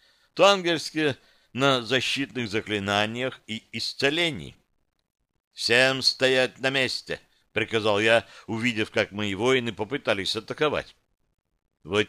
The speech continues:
тебе ещё одно отличие!» В настольном Гарсахте фигуры и шагу не ступят без команды игрока. Благодаря памяти Хавизара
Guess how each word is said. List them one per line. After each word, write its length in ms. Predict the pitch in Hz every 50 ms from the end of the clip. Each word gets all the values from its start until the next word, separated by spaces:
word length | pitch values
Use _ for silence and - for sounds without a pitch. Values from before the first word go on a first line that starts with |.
| _ _
тебе 400 | - 123 127 123 139 143 147 147
ещё 400 | 151 139 - - - 185 202 196
одно 280 | 180 143 127 113 107 104
отличие!» 720 | 104 - - 107 98 85 71 - - - - - - - _ _ _ _ _ _ _ _ _ _ _ _ _ -
В 60 | 92
настольном 720 | 107 110 107 107 - - 139 135 131 120 117 110 107 104
Гарсахте 760 | 92 101 98 95 - - 151 151 127 - _ - 76 - - _ _ _ _ _ _ _ _ _ _ _ _
фигуры 520 | - 113 123 127 147 175 180 175 170 165
и 60 | 156
шагу 400 | 127 - - 160 165 165 156 156
не 180 | 156 151 147 131
ступят 580 | - - - 135 104 - - 69 - - -
без 260 | 82 85 92 104 - -
команды 500 | - 107 107 120 123 127 120 127 123 120
игрока. 460 | 104 104 101 98 - - 127 117 - _ _ _ _ _ _ _ _ _ _ _ _ _ _ _ _ _ _ _ _ _ _ _ _ _ _ _ _ _ _
Благодаря 540 | - 90 107 117 120 135 131 127 135 139 139
памяти 560 | 113 - 139 139 135 131 131 120 - - 117
Хавизара 880 | 107 - 123 113 107 110 110 101 92 123 131 135 127 120 117 110 104